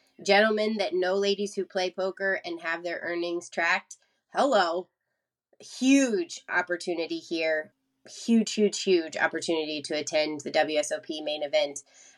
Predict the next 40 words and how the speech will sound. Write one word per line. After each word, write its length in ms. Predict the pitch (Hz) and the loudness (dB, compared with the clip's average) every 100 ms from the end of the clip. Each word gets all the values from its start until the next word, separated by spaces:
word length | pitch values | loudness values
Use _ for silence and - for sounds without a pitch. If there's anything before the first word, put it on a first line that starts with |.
| - | -4
Um, 360 | 160 160 160 - | 0 2 0 -4
what 280 | - 175 185 | 4 6 8
an 120 | 196 | 8
awesome 540 | - 160 170 170 160 | 6 4 2 -2 -6
thing 240 | 165 160 160 | -4 -6 -6
that 100 | 151 | -6
Nadia 340 | 151 147 151 | -6 -6 -6
is 140 | 143 - | -4 6
doing. 460 | 190 190 185 185 - _ - _ | 8 10 8 6 4 _ -20 _
Just 240 | 185 180 - | -2 -2 -4
really, 500 | 180 190 202 185 175 | 2 6 6 6 2
really 380 | 190 208 214 196 - | 2 4 6 4 4
cool. 460 | 190 175 170 160 - | 2 2 0 -4 -4
And 220 | 175 - - - 175 | -4 -6 -10 -14 -4
the 100 | 185 | 0
fact 280 | 190 196 202 | 4 4 2
that 140 | 180 | 2
last 320 | 185 214 - | 4 4 2
year 120 | 226 | -6
she 140 | 214 208 | -6 -4
gave 360 | 208 208 196 - | -2 -2 -4 -6
away 320 | 196 196 202 | -4 -2 -2
a 60 | 196 | -2
main 280 | 202 196 202 | -4 -4 -6
event 280 | 190 196 | -6 -8
seat 480 | - 220 208 - - - | -10 -8 -8 -8 -14 -12
to 120 | - | -6
this 280 | 170 185 190 | 0 0 2
year's 240 | 202 202 196 | 4 4 4
W 260 | 190 190 | 4 4
S 180 | 175 185 | 4 2
O 120 | 185 | 0
P, 380 | 175 190 185 180 - - - | 0 0 0 0 -4 -12 0
and 140 | 202 | 6
that 240 | 208 233 220 | 8 8 6
woman 280 | 220 208 | 2 2
was 160 | 202 202 | 2 0
the 80 | 190 | 0
one 180 | 196 | 0
who, 140 | 190 | 2